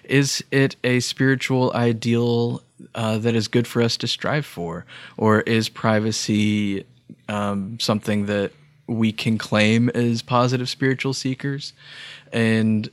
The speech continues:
uh, remain in, on a positive path? Or should we strive to be completely transparent in, uh, our thoughts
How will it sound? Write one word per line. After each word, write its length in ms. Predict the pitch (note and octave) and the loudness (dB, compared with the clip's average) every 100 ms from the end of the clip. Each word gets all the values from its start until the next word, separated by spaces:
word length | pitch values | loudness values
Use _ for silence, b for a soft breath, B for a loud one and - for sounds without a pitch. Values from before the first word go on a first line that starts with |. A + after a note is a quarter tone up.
| - | -6
uh, 200 | A2 A2 | -4 0
remain 960 | G#2+ G#2 G#2+ G#2+ A2 G#2+ G#2+ G#2+ A2+ - _ _ _ _ | 2 4 4 4 4 2 2 0 -2 -4 _ _ _ _
in, 260 | A#2 A2 A2 | -2 0 0
on 240 | A2 A2 | 0 0
a 60 | A2 | -2
positive 580 | - A2+ A2 A2+ G#2+ - | 0 0 0 -4 -6 -6
path? 540 | C#3+ C#3+ - - - - | -4 -4 -6 -16 -20 -10
Or 240 | G#2 G#2 - - - | -4 -2 -4 -8 -8
should 280 | A2 A#2+ A2 | -2 0 2
we 120 | A2+ | 0
strive 360 | - A#2+ C3+ C3+ | 0 2 2 0
to 100 | A2+ | -6
be 140 | G2+ | -6
completely 500 | - G#2 B2 A#2+ A2 | -6 -2 0 0 -2
transparent 760 | - G#2 G2 - G2 F#2+ F#2+ - B B B B B | -2 -2 -2 -4 -4 -4 -6 -14 B B B B B
in, 360 | - G#2 G2+ G#2 | -6 -2 0 0
uh, 360 | G2+ - G2+ G2+ | -2 -2 -4 0
our 200 | G2+ G2 | 0 0
thoughts 560 | - G#2 G2+ - - | -2 -2 -2 -6 -10